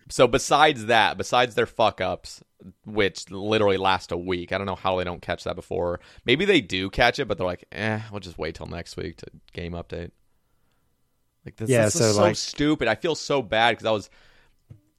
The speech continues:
Speaker 1: doing Nex with Swarly and Tweaky, and they just literally, I mean, Tweaky w-,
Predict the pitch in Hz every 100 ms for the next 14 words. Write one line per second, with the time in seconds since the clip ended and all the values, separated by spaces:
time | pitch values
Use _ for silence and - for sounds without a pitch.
0 | _ - 135 131 123 117 107 85 104 107
1 | 110 - 98 - 110 101 98 90 - 101
2 | 95 87 87 90 - _ _ _ - -
3 | 104 90 85 87 90 - 113 110 104 95
4 | 92